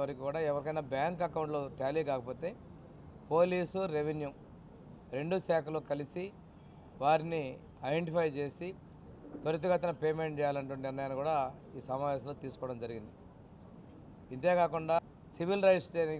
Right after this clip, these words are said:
కూడా రెగ్యులర్గా నిర్వహిస్తున్నప్పటికీ కూడాను మీడియాకి, ప్రజలకి పూర్తి స్థాయిలో మీడియా ద్వారా ఆ సమాచారం రావడం లేదు. మీడియా ద్వారా పబ్లిక్లో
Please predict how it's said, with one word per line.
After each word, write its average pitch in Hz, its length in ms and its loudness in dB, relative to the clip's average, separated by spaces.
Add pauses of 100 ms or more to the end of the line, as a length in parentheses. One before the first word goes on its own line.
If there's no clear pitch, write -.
కూడా 170 220 0 (1040)
రెగ్యులర్గా 190 420 6 (120)
నిర్వహిస్తున్నప్పటికీ 160 800 0
కూడాను 143 260 -2 (960)
మీడియాకి, 180 580 4
ప్రజలకి 156 720 -4 (800)
పూర్తి 170 280 2
స్థాయిలో 165 260 2
మీడియా 160 300 2 (120)
ద్వారా 151 220 4 (520)
ఆ 135 40 2 (120)
సమాచారం 147 580 2
రావడం 139 380 0
లేదు. 127 160 -6 (1000)
మీడియా 180 320 8
ద్వారా 170 400 4 (420)
పబ్లిక్లో 170 440 4